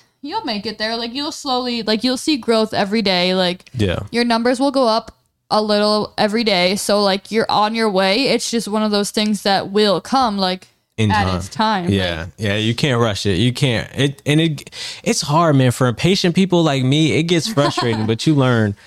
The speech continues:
Speaker 2: you learn that there's really nothing
Speaker 1: You
Speaker 2: you
Speaker 1: really
Speaker 2: can
Speaker 1: have to
Speaker 2: do.
Speaker 1: take
Speaker 2: All
Speaker 1: deep
Speaker 2: you
Speaker 1: breaths
Speaker 2: can do,
Speaker 1: sometimes.
Speaker 2: literally all you can do is make the best thing possible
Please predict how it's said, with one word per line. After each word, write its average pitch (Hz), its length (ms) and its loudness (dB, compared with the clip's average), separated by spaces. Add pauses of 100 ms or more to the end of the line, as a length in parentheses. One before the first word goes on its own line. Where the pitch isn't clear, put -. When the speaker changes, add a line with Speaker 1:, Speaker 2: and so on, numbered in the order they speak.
(300)
Speaker 2:
you 135 160 4
learn 117 260 2
that 98 140 0
there's 104 220 0
really 113 200 2
nothing 98 320 0
Speaker 1:
You 101 80 2
Speaker 2:
you 104 60 0
Speaker 1:
really 104 80 0
Speaker 2:
can 98 80 -4
Speaker 1:
have 101 100 0
to 92 60 2
Speaker 2:
do. 92 60 0
Speaker 1:
take - 100 -2
Speaker 2:
All 104 100 -2
Speaker 1:
deep 120 80 0
Speaker 2:
you 120 60 4
Speaker 1:
breaths 131 200 0
Speaker 2:
can 117 140 2
do, 107 260 2
Speaker 1:
sometimes. 107 140 -2 (340)
Speaker 2:
literally 127 280 4
all 107 160 0
you 123 140 2
can 120 180 2
do 110 180 2
is 101 140 0
make 98 180 0
the 98 80 -2
best 95 300 -2
thing 101 180 0
possible 90 760 -2